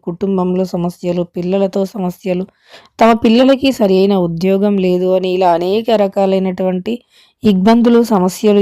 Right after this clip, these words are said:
ఏవైతే ఉన్నాయో అవన్నీ ఈ సమయంలో తొలగిపోయి ఇక మీకు నూతనంగా మీ జీవితంలో విజయాలు అనేవి రాబోతూ ఉన్నాయి. మీ జీవితంలో నుండి ఎన్నో కష్టాలు, సమస్యలు కూడా తొలగిపోబోతూ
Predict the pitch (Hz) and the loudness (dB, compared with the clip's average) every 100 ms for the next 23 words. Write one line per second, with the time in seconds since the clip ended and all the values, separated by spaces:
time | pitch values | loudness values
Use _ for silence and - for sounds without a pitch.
0 | 190 175 180 185 208 180 180 180 180 - | 4 4 2 2 0 0 0 2 2 0
1 | _ _ - 208 196 202 247 233 185 220 | _ _ 2 4 6 4 4 4 2 2
2 | 214 185 185 180 180 196 190 175 175 180 | 2 2 2 2 2 2 2 2 0 0
3 | 175 165 165 185 - - _ 214 269 254 | 2 2 2 -2 -12 -20 _ -2 2 2
4 | 240 233 202 185 196 220 214 202 202 190 | 2 0 2 0 0 0 0 0 -2 -2
5 | 175 175 175 175 208 202 185 180 180 175 | -2 -2 -2 -2 -2 -2 -2 0 0 0
6 | 175 180 185 202 226 208 175 165 175 202 | -2 0 2 2 2 2 0 -2 -2 0
7 | 190 170 170 170 202 185 165 160 160 208 | 0 -2 -2 -6 -6 -6 -4 -4 -4 -8
8 | _ _ _ _ 220 240 254 190 214 247 | _ _ _ _ 0 2 2 2 2 2
9 | 226 247 240 240 220 196 190 196 175 175 | 2 2 2 2 4 2 2 4 2 2
10 | 202 196 185 175 - 185 175 180 - 160 | 2 2 0 -2 0 2 4 2 0 0
11 | 180 - 202 185 175 175 170 185 - 175 | -2 -2 0 0 0 0 2 0 0 -2
12 | 175 185 185 175 165 165 214 | 0 -2 0 0 2 0 0